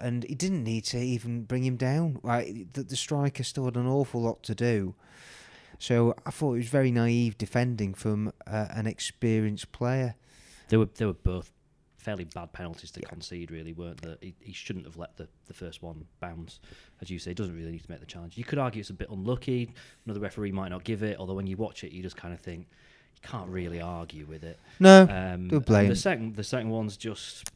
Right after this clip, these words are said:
Speaker 2: it's just clumsy, but it's daft. You know, it's, it's not, he, he's not gonna score from, from there. I'd be surprised if, if the ball ends up in the back of the net in, in that, in that position. Um,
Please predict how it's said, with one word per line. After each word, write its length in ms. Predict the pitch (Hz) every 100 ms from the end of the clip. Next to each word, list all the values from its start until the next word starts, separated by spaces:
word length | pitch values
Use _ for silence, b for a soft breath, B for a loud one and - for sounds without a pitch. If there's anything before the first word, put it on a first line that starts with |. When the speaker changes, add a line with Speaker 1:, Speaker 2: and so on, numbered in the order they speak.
| -
Speaker 2:
it's 160 | 113 107
just 220 | - -
clumsy, 600 | - 104 113 135 113 101
but 160 | 90 120
it's 120 | 123
daft. 460 | 135 160 - - -
You 60 |
know, 60 | 113
it's, 180 | 113 -
it's 140 | - -
not, 240 | 160 123 B B B -
he, 100 | 110 -
he's 160 | 117
not 160 | 123 139
gonna 140 | 123
score 360 | 113 - 117 135
from, 360 | - 98 90 87
from 240 | - 85
there. 220 | 85 95
I'd 120 | 98
be 80 | -
surprised 540 | - 104 104 110 117 104
if, 160 | - -
if 180 | 107
the 80 | -
ball 240 | 87 104 95
ends 140 | 85
up 60 | 95
in 40 | 92
the 60 |
back 220 | 90 -
of 60 | 92
the 40 | 98
net 160 | 101
in, 180 | 98 90 -
in 140 | 90
that, 160 | 90 87 _
in 60 | 92
that 140 | 90 -
position. 400 | 92 107 98 - B B B B -
Um, 580 | 95 95 95 95 95